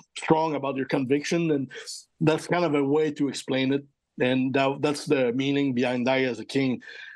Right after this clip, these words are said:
And then that connects with, with the Bringer of Vengeance, because what, uh, the, the second video, which,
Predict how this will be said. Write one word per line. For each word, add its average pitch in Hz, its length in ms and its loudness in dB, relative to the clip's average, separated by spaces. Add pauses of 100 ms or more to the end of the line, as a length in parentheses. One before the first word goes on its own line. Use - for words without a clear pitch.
(140)
And 131 180 2
then 147 220 2
that 160 240 0
connects 156 640 -4
with, 139 300 2
with 147 260 -2
the 135 220 2
Bringer 147 340 0
of 123 80 -4
Vengeance, 151 540 0
because 139 540 -2 (800)
what, 156 340 2
uh, 135 140 2
the, 131 680 0
the 127 100 -2
second 165 400 0
video, 170 220 0
which, 160 420 -2